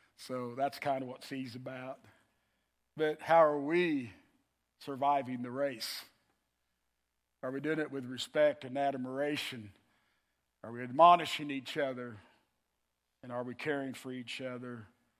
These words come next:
and esteeming each other in love and, and goodwill? Point three, we are called to help others, warn others of this evil that could be attacking us, or really, a lot of times, guys, just their own self-will.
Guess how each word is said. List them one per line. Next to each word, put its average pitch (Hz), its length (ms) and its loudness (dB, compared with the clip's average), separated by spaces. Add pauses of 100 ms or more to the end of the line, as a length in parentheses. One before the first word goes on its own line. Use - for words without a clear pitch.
(560)
and 120 140 -16
esteeming 139 480 -4
each 123 240 -10
other 123 240 -4
in 120 160 -8
love 127 360 -2
and, 110 280 -14 (160)
and 117 180 -18 (220)
goodwill? 123 560 -6 (1700)
Point 202 260 6
three, 240 200 10
we 214 140 8
are 226 140 10
called 262 320 10
to 220 80 10
help 277 340 8
others, 147 400 2 (640)
warn 233 300 8
others 208 560 6 (300)
of 147 100 -2
this 160 240 -4
evil 170 420 0 (260)
that 131 120 -8
could 175 220 -2
be 160 140 2
attacking 185 600 4
us, 180 260 8
or 160 120 0
really, 208 400 8
a - 40 0 (220)
lot 226 200 10
of - 40 0
times, 269 240 8
guys, 233 380 10
just 226 200 0
their 208 160 8
own 254 140 10
self-will. 240 800 6